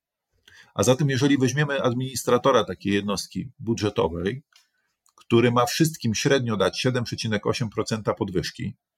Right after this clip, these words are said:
to jest jakaś kwota, daj, wyobraźmy sobie, że to jest milion złotych w jego jednostce, no to gro tej kwoty jest konsumowane przez osoby, które albo już zarabiają płacę minimalną,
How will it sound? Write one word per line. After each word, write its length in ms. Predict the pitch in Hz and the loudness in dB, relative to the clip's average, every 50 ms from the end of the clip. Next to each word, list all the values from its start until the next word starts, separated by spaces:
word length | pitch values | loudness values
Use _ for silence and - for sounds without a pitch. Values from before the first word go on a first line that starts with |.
| _ _ | _ _
to 80 | - 110 | -2 -2
jest 120 | 113 - | 2 2
jakaś 260 | 117 - 117 107 - | 2 2 2 0 -2
kwota, 300 | - - 104 - - - 80 | 0 0 0 0 0 -2 -2
daj, 160 | 82 85 85 | 0 0 2
wyobraźmy 440 | 90 92 87 90 95 95 - 98 - | 2 0 2 2 0 0 0 -4 -6
sobie, 160 | - 87 82 | -6 -6 -6
że 60 | 98 | -8
to 100 | - - | -8 -8
jest 120 | 87 - | -6 -4
milion 280 | - 104 98 92 90 87 | -2 0 0 0 0 -2
złotych 360 | 87 92 85 - - 71 71 | -2 -2 -2 -2 -2 -6 -6
w 20 | 80 | -6
jego 180 | 85 82 87 | -4 -2 -2
jednostce, 640 | 85 85 85 80 73 - - - - - 113 131 - - _ _ _ _ _ _ _ _ _ _ _ _ _ _ _ | -2 -2 -4 -6 -8 -10 -10 -8 -6 -4 -4 -4 -6 -10 _ _ _ _ _ _ _ _ _ _ _ _ _ _ _
no 80 | 123 135 | -2 2
to 140 | 135 160 147 | 2 2 4
gro 280 | 127 147 151 170 214 | 4 4 6 6 4
tej 180 | 226 - 202 151 | 4 2 -2 -4
kwoty 360 | - - 139 113 - - 123 | 0 2 2 2 2 2 0
jest 160 | 135 156 151 | 0 0 0
konsumowane 640 | - 160 151 - - 151 143 139 131 139 151 156 160 | -2 -4 -4 -2 -2 0 2 2 2 2 2 2 0
przez 200 | - - 147 131 | -2 -2 -2 0
osoby, 420 | 135 123 - - 98 90 104 131 131 | 0 0 2 2 2 2 2 0 -2
które 280 | - - 147 147 147 | -2 -2 -2 0 2
albo 280 | - 147 170 156 147 143 | 4 4 4 4 4 4
już 220 | 143 143 135 117 | 4 4 2 2
zarabiają 460 | 107 117 104 101 95 95 87 85 87 | 2 4 4 4 2 2 0 -2 -2
płacę 300 | 78 - 85 - - 90 | -2 -2 -2 0 -2 -4
minimalną, 640 | 85 90 87 90 87 85 78 78 80 87 101 131 147 | -4 -4 -6 -6 -6 -6 -6 -4 -2 -2 -2 -2 -4